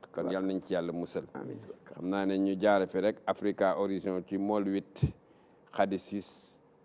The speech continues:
Speaker 1: ci ne, nekk foofu ak waa, euh, société bi yépp, Abdou Aziz mi ko jiite, Ngom ak Anta Ngom, ñoom ñépp ñu ngi bégge émission bi di la seetaan ci Mall huit ci port. Yal na Yàlla fay leen. Oustaz Djibril dafa am lu sol, am solo te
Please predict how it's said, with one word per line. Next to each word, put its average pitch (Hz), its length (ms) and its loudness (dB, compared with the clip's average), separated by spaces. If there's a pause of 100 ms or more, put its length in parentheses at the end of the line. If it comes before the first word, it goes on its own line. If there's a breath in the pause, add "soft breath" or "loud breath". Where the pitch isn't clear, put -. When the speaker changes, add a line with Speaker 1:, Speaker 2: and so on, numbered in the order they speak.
(120)
Speaker 1:
ci 101 120 -4
ne, 101 220 2
nekk 101 320 0
foofu 90 260 -2
ak 95 160 -2
waa, 92 240 6 (920 soft breath)
euh, 104 280 6
société 104 460 0
bi 95 140 0
yépp, 123 160 6 (100)
Abdou 101 240 2
Aziz 98 340 4
mi 98 120 -2
ko 104 100 0
jiite, 98 460 0 (500)
Ngom 104 380 2 (340)
ak - 160 -4
Anta 104 280 0
Ngom, 95 220 2
ñoom 101 200 -2
ñépp 107 180 -4
ñu 95 140 -2
ngi 95 340 -2 (540)
bégge 120 300 4
émission 101 420 -2
bi 90 140 -4
di 95 100 -6
la 95 120 0
seetaan 87 520 0
ci 98 240 -2 (180)
Mall 92 300 -2
huit 90 180 -2
ci 85 120 -8
port. 87 320 2 (420)
Yal - 100 -10
na 92 120 -2
Yàlla 87 240 2
fay 87 220 -2
leen. 80 160 -6 (460 soft breath)
Oustaz 117 280 6
Djibril 107 300 4
dafa 107 160 4
am 104 100 2
lu 98 80 0
sol, 107 280 2
am 107 160 0
solo 82 280 0 (120)
te 92 140 -2